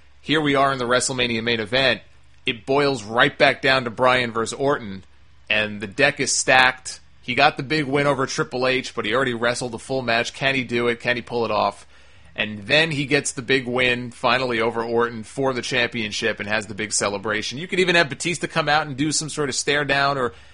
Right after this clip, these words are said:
you know, however you want to do it, but that's, that's how I would tweak it. I would, I would do that. I would have the two matches, but have Orton go over Batista, and then you end with Bryan versus Orton,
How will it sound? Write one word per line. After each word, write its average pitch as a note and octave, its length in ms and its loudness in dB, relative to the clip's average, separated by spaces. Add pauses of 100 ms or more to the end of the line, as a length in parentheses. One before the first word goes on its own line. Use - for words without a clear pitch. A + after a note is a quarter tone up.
you G#3 100 2
know, D3 100 6
however F#3 340 4
you F#3 120 2
want D#3+ 200 2
to A2+ 40 -14
do D#3 220 4
it, G#2+ 160 2 (400)
but A#2 280 4 (400)
that's, C#3 400 4
that's F3+ 340 0
how D#3+ 160 6
I C#3 120 8
would A#2+ 220 -2
tweak C#3+ 320 -2
it. F#3 140 -2 (580)
I A2+ 160 4
would, A#2+ 260 -4 (300)
I A#2 100 0
would A2 200 -6
do D#3 180 2
that. F3 220 4
I C3 100 4
would A#2+ 140 -2
have C3+ 200 6
the B2+ 60 -4
two D3 220 -4
matches, C3 420 0
but A2+ 160 -4
have G#2+ 160 0
Orton A2+ 260 -2
go A#2 160 0
over A#2 180 0
Batista, A2+ 580 -6 (560)
and G#2 120 -6
then G#2 120 -4
you G#2 240 -2
end A2 260 0
with G#2+ 320 -4 (340)
Bryan A#2+ 420 2
versus G#2+ 220 -4
Orton, C3 400 -4